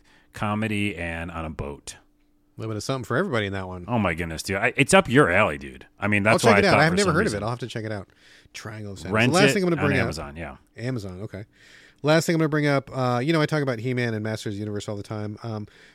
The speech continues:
Speaker 2: my, I haven't seen the Masters of the Universe live action movie with Dolph Lundgren for quite a while. Um,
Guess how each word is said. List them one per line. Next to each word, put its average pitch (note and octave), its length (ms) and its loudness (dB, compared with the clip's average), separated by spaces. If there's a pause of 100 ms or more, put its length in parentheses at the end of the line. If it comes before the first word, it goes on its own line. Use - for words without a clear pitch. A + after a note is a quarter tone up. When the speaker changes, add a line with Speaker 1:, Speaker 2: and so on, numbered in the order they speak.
Speaker 2:
my, D3+ 380 0
I E3+ 60 2
haven't G#3+ 280 2
seen F#3 380 0
the D#3+ 240 -4
Masters C3 480 -4
of C3+ 80 -2
the C3 40 -4
Universe B2+ 300 -2
live A#2+ 320 -4
action A2+ 400 -8
movie A2+ 260 -4
with G#2 160 -8
Dolph A#2 280 -4
Lundgren B2+ 460 -8 (520)
for B2 140 -8
quite E3 320 0
a D3+ 40 0
while. B2 560 -2
Um, A2 380 -6